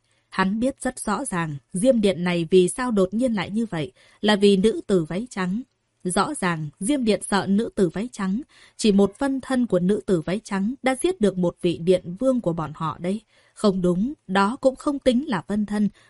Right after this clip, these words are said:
mà chỉ có thể tính là một hình chiếu mà thôi. Nếu là bản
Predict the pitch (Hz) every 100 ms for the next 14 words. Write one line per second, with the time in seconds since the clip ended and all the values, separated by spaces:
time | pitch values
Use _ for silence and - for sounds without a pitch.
0 | - 233 - 208 349 370 214 190 226 269
1 | 339 202 175 - 190 180 156 214 208 294
2 | 220 135 180 185 165 _ _ _ - 202
3 | 214 269 311 196 180 170